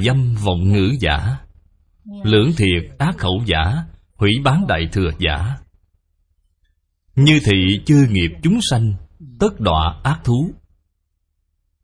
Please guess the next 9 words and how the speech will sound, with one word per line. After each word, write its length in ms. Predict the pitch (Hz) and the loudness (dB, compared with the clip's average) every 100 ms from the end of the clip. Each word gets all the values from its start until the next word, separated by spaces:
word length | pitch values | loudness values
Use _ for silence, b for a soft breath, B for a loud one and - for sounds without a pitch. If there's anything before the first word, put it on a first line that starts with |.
| _ _ _ _ _ - | _ _ _ _ _ 0
Đây 160 | 139 120 | 4 4
là 540 | 101 87 80 78 - - _ _ _ - | 4 4 2 0 -4 -12 _ _ _ -4
lời 340 | 113 110 101 95 | 2 4 4 4
dạy 520 | 90 87 90 101 - - | 2 2 0 -2 -10 -10
khẳng 320 | - 110 139 196 | 0 4 4 4
định. 300 | 90 80 85 - _ _ - _ _ _ _ _ _ _ _ _ _ _ _ _ _ _ _ _ _ _ _ _ _ _ _ _ _ _ _ _ _ _ _ _ 175 165 - | 0 -2 -4 -14 _ _ -20 _ _ _ _ _ _ _ _ _ _ _ _ _ _ _ _ _ _ _ _ _ _ _ _ _ _ _ _ _ _ _ _ _ -20 -18 -2
Trong 400 | 123 113 110 104 98 | 0 2 2 0 0
các 240 | 170 190 | 0 2
nghiệp 180 | 98 80 | 2 2